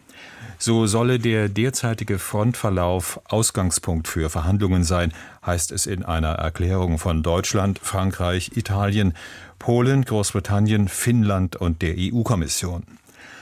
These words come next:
Notwendig seien zudem robuste und glaubwürdige Sicherheitsgarantien für die Ukraine. Der Weg zum Frieden könne nicht ohne Kiew entschieden werden. Betont wird auch, dass weiter internationaler Druck auf Russland erforderlich sei.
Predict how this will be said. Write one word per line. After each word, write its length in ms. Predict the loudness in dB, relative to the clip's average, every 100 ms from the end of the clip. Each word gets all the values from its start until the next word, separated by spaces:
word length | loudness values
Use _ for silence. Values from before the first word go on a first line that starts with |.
| -20 -20 -6
Notwendig 560 | 0 2 2 2 2 0
seien 260 | 0 2 2
zudem 400 | 2 2 2 4
robuste 580 | 2 2 0 0 0
und 240 | 2 0 2
glaubwürdige 760 | 0 2 0 2 2 2 2
Sicherheitsgarantien 1300 | 2 2 2 2 0 0 -4 -2 -4 -4 -4 -2 -2
für 180 | -2 -2
die 140 | -2 -4
Ukraine. 640 | -4 -2 -2 2 2 2 -4 -20 -20 -20 -20 -20 -20 0
Der 160 | 2 2
Weg 220 | 0 0
zum 200 | 0 0
Frieden 440 | 0 0 2 0
könne 260 | 2 4 4
nicht 320 | 2 0 -2
ohne 300 | 2 4 2
Kiew 380 | 0 0 0 0
entschieden 520 | -2 0 0 2 4
werden. 340 | 4 2 0 -2 -8 -20 -20 -20 -4
Betont 380 | 0 4 4 4
wird 200 | 2 2
auch, 220 | 0 0
dass 300 | 0 0 0
weiter 500 | 0 0 0 0 0
internationaler 840 | 0 2 2 0 2 2 4 2
Druck 260 | 2 -2 -2
auf 300 | -2 -2 -2
Russland 520 | -2 -2 0 -2 -2
erforderlich 640 | -4 0 0 2 0 -2
sei. 320 | -2 -4 -6